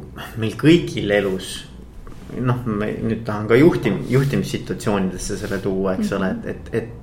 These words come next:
Speaker 1: tekib selliseid olukordi, mis
Speaker 2: Just.
Speaker 1: tõmbavad hullult käima.
Speaker 2: Jaa, jaa, jaa.
Speaker 1: Ja mõnikord see on päriselt ka põhjendatud.
Speaker 2: Mhm.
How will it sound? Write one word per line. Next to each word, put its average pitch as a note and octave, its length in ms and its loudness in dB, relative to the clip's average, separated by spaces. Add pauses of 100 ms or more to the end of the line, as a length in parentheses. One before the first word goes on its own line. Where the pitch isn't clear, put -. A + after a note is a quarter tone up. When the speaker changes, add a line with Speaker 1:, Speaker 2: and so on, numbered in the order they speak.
(600)
Speaker 1:
tekib - 320 4
selliseid G#2 420 -2
olukordi, G2 640 -2
mis G#2+ 180 -2
Speaker 2:
Just. - 100 -2
Speaker 1:
tõmbavad C3 440 6
hullult A#2+ 380 4
käima. F#2 460 0
Speaker 2:
Jaa, G#3 100 -6 (420)
jaa, B3+ 80 -4 (220)
jaa. - 840 -12 (340)
Speaker 1:
Ja A2+ 120 -6
mõnikord A#2+ 600 6
see G#2 400 2
on G2+ 180 0
päriselt D#3 400 4
ka C3 120 4
põhjendatud. D3 760 4 (120)
Speaker 2:
Mhm. B3 340 -4